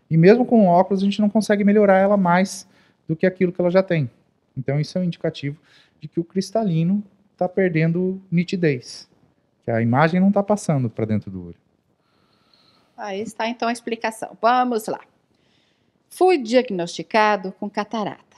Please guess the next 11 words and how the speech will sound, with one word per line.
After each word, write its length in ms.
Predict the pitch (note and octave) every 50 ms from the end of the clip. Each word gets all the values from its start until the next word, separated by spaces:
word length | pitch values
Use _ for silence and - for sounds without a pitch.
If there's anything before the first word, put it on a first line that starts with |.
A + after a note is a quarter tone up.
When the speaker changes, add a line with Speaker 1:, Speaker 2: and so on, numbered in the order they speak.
| _ _ _ _ _ _ _ _
Speaker 2:
Tinha 280 | - - A#3+ A3+ G#3+ G#3
muito 600 | G#3 G#3 G#3+ A3+ B3 C#4+ C#4+ C4+ C4+ - - A#3
medo, 360 | G#3 G3+ G3 G3 G#3+ G#3+ G#3+
confesso. 760 | G#3+ - A3 A3 A3 - - - - - - - - - - _ _ _ _ _ _ _ _ _ _ _ _ _
Porém, 520 | - F#3 E3+ E3+ F#3+ G#3 G#3+ G#3 F3+ F3+ - _ _ _ _ _ _ _ _ _
com 240 | - G#3 G3 F#3+
a 60 | F3+ F#3
simplicidade 1400 | - - - - D#4+ F#4+ G4 - - D4+ D#4 D4+ - - C#4+ A#3+ G3+ G#3 F3+ E3 D#3+ D#3 D#3+ - - - - - _ _ _ _
do 140 | _ G3 G3
doutor 460 | F3 F3 E3+ E3+ - A3+ A#3 A#3+ A#3+
Augusto, 800 | B3 A#3+ A#3 A3 F#3 F#3+ G3 F#3 F#3 F#3 - - - - F3 F3